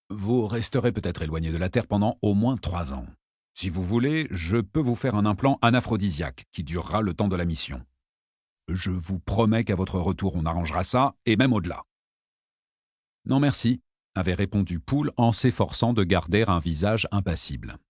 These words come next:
Je crois que je me débrouillerai. »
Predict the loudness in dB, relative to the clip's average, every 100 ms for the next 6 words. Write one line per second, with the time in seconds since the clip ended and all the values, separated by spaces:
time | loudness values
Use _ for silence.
0 | _ _ _ _ _ -8 -4 2 4 4
1 | 2 0 0 -2 0 0 2 0 0 -2
2 | -2 -10